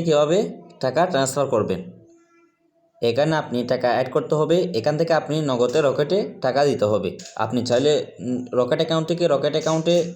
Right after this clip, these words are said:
টাকা ট্রান্সফার করতে পারবেন, আর নগদ অ্যাকাউন্ট থেকে নগদ অ্যাকাউন্টে আপনি টাকা ট্রান্সফার করতে পারবেন। আমি নগদ ট্রান্সফার এখানে ক্লিক করে দিলাম। ক্লিক করে দেওয়ার পর আপনি এখানে নগদ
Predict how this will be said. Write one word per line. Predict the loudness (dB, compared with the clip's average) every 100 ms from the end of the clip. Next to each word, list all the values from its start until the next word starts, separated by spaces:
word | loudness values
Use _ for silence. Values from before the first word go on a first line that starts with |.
| -6
টাকা | -2 -2
ট্রান্সফার | -2 -2 -2
করতে | 0 0
পারবেন, | 0 0 -2 -8 -18 -20 -20 -8 0 2
আর | 2 2
নগদ | 2 2
অ্যাকাউন্ট | 0 0 0 0
থেকে | 0 0 -2 -12 -10 -2
নগদ | 0 2 0 -8 -14 -4 0
অ্যাকাউন্টে | 2 0 0 0 0
আপনি | 0 -2
টাকা | 0 0
ট্রান্সফার | 0 0 -2
করতে | -2 0 0
পারবেন। | 0 -6 -10 -18 -20 -20 -20 _ _ -20 -20 -20 -20 -20 -20 -20 -20 -20 -20 -20 -20 -10 -2
আমি | 0 0 2
নগদ | 2 0
ট্রান্সফার | 0 -2 0 0
এখানে | -2 -2
ক্লিক | -4 -2
করে | 0 0
দিলাম। | 0 -2 -8 -18 -8
ক্লিক | -6 -4 -2
করে | 0
দেওয়ার | 2 2 0
পর | -2 -2
আপনি | -4 -2
এখানে | 0 0 -4 -8 -14 -16 -12 -4
নগদ | 0 0